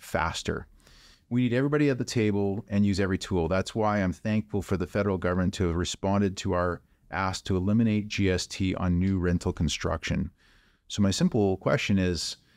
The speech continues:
this announcement, which I think most people took note of, s-, seemed like a big announcement. I don't know if it actually is really material. That's why I'm asking you. Is this a material event? Is this eliminating G S T?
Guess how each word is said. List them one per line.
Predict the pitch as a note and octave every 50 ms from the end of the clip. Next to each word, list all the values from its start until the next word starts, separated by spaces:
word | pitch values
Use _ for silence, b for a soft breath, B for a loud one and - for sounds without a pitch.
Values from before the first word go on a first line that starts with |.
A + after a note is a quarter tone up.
| b b _
this | - G#2+ G2+ -
announcement, | A2+ G2+ F#2+ F#2 F#2+ F#2+ - A#2 A2+
which | G2+ F#2 -
I | G2
think | F#2+ G2+ G2 -
most | - A2 A2 A2 - -
people | A2+ G2 - F#2+ F2+ F2+ - _ _ - - _ -
took | - A2+ - -
note | G#2 F#2+ F#2 F#2+ F2+
of, | E2 D#2+ F#2 B2 C3 - -
s-, | - - _ _
seemed | - - - A2 A2 G#2
like | F#2 - -
a | D#2+
big | D2 - G#2+ A2+ A2
announcement. | F#2+ E2+ D#2+ D#2 E2+ D#2+ - G#2+ G#2+
I | G#2+ A2
don't | G#2 F#2
know | F2+ F#2+
if | F#2+ -
it | - F#2+
actually | F#2 F2 - - G2 E2+
is | D#2
really | E2+ G2 F#2 E2
material. | D#2+ D#2 - - A#2+ G#2+ F2 E2
That's | E2+ E2+ -
why | F#2
I'm | F2
asking | F2 E2+ E2 - - F2+ F2
you. | F#2+ F#2+ E2+ D2+ F2 F#2+ - b b b b b b b b b _
Is | - D3+ D#3+ D3 -
this | F3 - -
a | F3+ E3
material | D3+ C#3+ - - D3+ D3+ D#3 D#3 D3+
event? | B2+ A#2+ B2+ C#3+ F#3 G3 C#3
Is | A2+ G2+
this | A#2 A#2+ - -
eliminating | - F#2+ G#2 G#2 A2 A2+ A#2+ B2+ B2+ C3 C3 C3 B2+ A#2+ A2+
G | G2+ - A#2 A#2 A2+
S | A2+ G#2+ - -
T? | - - A#2 A2 A2+ A2+ A#2+ B2 -